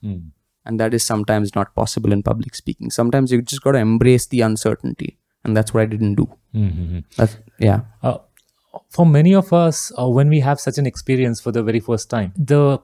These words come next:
Speaker 1: pain of embarrassment is so high that we could actually make a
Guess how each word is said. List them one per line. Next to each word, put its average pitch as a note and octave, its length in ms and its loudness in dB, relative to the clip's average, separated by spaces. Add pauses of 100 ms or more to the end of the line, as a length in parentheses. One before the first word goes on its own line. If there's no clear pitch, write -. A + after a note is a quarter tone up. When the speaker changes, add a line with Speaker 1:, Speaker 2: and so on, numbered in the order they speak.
(120)
Speaker 1:
pain F3+ 300 6
of F3+ 120 0
embarrassment C#3+ 680 2
is F3+ 80 -2
so E3 220 4
high A2+ 360 0 (460)
that C3+ 180 2
we D#3+ 100 4
could G3+ 140 4
actually - 440 2
make G3+ 320 2
a F#3 300 2